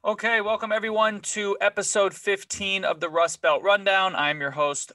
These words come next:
Paul O'Connor, and on this episode, we are joined by Allison Graylis, president of the Women in Manufacturing Association and Education Foundation. Um,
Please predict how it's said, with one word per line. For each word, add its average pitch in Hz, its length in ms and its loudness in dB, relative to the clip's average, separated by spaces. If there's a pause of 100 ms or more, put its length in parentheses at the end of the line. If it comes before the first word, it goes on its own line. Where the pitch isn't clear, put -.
Paul 139 340 2
O'Connor, 160 560 0
and 151 100 0
on 147 140 -2
this 190 180 -4
episode, 151 520 -2
we 147 180 -8
are 135 180 0
joined 147 420 -4
by 131 280 0
Allison 143 500 -2
Graylis, 185 580 -2 (240)
president 233 540 0
of 160 400 0
the 147 80 -4
Women 175 360 -8
in 151 140 -12
Manufacturing 147 720 -6
Association 143 800 -10
and 113 160 -16
Education 135 680 -10
Foundation. 170 840 -6 (360)
Um, 123 480 0